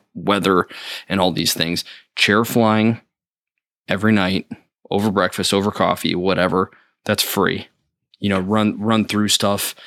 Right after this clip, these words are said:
you know, um, get pretty, get pretty animated with it for the most part, at least, like, mentally. Like, you don't need to physically move your hands. I mean, you can if you want, it might help some muscle memory. But you're running through a maneuver,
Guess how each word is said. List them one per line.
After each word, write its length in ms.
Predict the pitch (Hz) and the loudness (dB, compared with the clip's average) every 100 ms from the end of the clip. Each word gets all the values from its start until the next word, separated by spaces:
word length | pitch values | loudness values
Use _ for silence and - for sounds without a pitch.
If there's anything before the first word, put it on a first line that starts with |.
| - | -12
you 100 | - | -4
know, 320 | 101 95 95 - - | 0 0 -2 -6 -6
um, 260 | 98 92 95 | -2 -2 -2
get 260 | 98 104 - | -2 -2 -2
pretty, 440 | 113 107 104 98 - - _ | 0 2 2 -2 -6 -20 _
get 160 | 120 - | -2 0
pretty 300 | 127 113 - | 2 2 0
animated 500 | 113 110 110 110 110 | 0 2 4 2 2
with 180 | 113 | 2
it 100 | 104 | 0
for 160 | - 117 | -2 0
the 100 | 107 | 2
most 320 | 107 110 - | 2 0 -2
part, 220 | 117 113 | 0 0
at 60 | 78 | 0
least, 260 | 113 113 107 | 0 0 -2
like, 120 | 95 | 0
mentally. 640 | 104 101 98 113 113 117 | 0 0 -2 0 2 2
Like, 220 | 101 - | 0 -2
you 40 | 113 | -2
don't 60 | |
need 140 | 107 101 | -2 -4
to 60 | |
physically 420 | - 110 98 104 104 | -2 -2 0 -2 0
move 280 | 107 104 | 2 2
your 100 | 95 | 0
hands. 380 | 92 110 107 104 | -2 0 0 -2
I 40 | 104 | -2
mean, 100 | 101 | -2
you 140 | 95 | -2
can 240 | - 104 | -2 -2
if 120 | 101 - | -2 -2
you 80 | |
want, 280 | 101 107 95 | 0 0 0
it 20 | |
might 160 | 98 98 | -2 -4
help 240 | 101 98 | -4 -4
some 220 | - 107 101 | -2 0 0
muscle 260 | 101 98 | -2 -4
memory. 400 | 101 101 101 101 - _ _ - | -2 -2 -2 -4 -8 _ _ -8
But 180 | - 101 | -2 0
you're 120 | 110 | 0
running 300 | 101 107 104 | 0 0 0
through 180 | 107 107 | 0 2
a 20 | |
maneuver, 560 | 107 107 101 104 104 | 2 2 0 0 -2